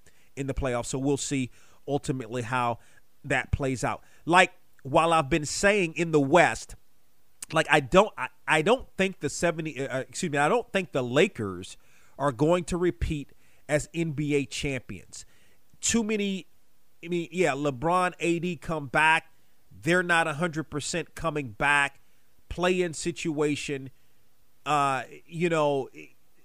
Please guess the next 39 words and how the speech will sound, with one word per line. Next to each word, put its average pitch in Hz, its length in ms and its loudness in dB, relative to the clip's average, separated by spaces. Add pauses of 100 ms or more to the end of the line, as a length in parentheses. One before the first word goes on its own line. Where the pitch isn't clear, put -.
and, 165 420 0 (600)
but 170 380 2
to 196 180 0
me, 214 640 0 (560)
with 170 240 0
the 165 100 0
Lakers, 175 480 0 (100)
it's 170 200 -6
the 156 140 -4
players 190 580 -2
around 165 840 0
the 127 180 -6
Lakers 131 720 -8 (400)
that 139 480 2 (800)
are 143 460 2
a 143 100 0
bit 127 420 2
inconsistent 156 1040 -8
for 147 200 -6
me, 135 480 -2 (160)
because 143 460 -4 (400)
you're 143 120 0
gonna 175 200 0
need 175 340 -2
those 175 240 4
players 170 400 -2
to 147 100 -12
step - 380 -6
up. 160 220 -4
You 131 100 0
don't 151 200 0
have 123 360 -4
Rondo 160 500 2
this 151 320 -2
year. 170 140 0
Like, 160 240 -2
they 403 160 -2
had 339 160 0
a, 180 100 0